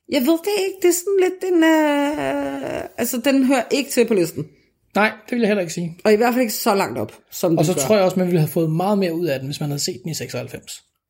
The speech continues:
Speaker 1: Ja, fordi man kan sige, alt det der med, med special effects og så videre,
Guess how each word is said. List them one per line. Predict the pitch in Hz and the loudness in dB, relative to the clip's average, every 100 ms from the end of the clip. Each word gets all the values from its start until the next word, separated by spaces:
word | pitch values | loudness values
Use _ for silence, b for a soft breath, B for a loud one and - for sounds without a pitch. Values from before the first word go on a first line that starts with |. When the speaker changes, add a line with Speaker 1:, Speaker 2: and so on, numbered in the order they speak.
| _ _ _ _ _ _ _ _ B B B - | _ _ _ _ _ _ _ _ B B B 2
Speaker 1:
Ja, | 165 147 | 2 2
fordi | - 190 | 0 0
man | 196 | 2
kan | 190 | 2
sige, | 190 220 214 | 0 0 2
alt | 226 220 | 2 2
det | 220 | 2
der | |
med, | 208 202 175 | 2 2 4
med | 160 | 2
special | 170 - 175 190 175 | 0 0 0 0 0
effects | 165 165 160 | 0 -2 -2
og | - 160 | -8 -6
så | 160 | -6
videre, | 147 147 156 | -4 -2 -2